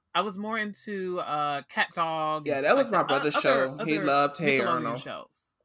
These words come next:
Speaker 1: I was more into that than this.
Speaker 2: Yeah, Cat Dog. Yeah, yeah, I like that one.
Speaker 1: So yeah, um, I didn't really grow up, uh, in, in, into Rugrats.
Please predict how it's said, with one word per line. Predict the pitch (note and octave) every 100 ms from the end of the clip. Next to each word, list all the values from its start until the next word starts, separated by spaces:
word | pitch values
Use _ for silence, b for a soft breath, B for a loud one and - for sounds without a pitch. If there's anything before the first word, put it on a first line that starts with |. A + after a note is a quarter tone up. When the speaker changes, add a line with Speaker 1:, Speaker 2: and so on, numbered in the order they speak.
| _ -
Speaker 1:
I |
was | D#3+ F3
more | F3+
into | D#3+ C#3
that | D3 C#3 - -
than | C3 G#2
this. | G#2+ - - -
Speaker 2:
Yeah, | D3+
Cat | D#3+ C3 G#2
Dog. | A2 G2+
Yeah, | -
yeah, | C2+ D#2+ C#2+
I | -
like | -
that | - -
one. | - - _ _ _ _ _ _ _ _
Speaker 1:
So | - A#3+
yeah, | B3+ D4+ A3+ D#3+
um, | F#3+ G3+ G3 F#3+ F#3 -
I | G3+
didn't | G3+ B3+ D4+ B3
really | B3 A3+
grow | E3+ F#3 G3
up, | D3 D#3 E3+ _ _ -
uh, | E3 D#3+ D#3 D3
in, | F#3 F3 E3 D#3 E3
in, | F3 D#3+ D#3 -
into | F3+ F3 - F3+ E3+ D#3+
Rugrats. | D3 D#3+ F3 F3 E3 E3 - -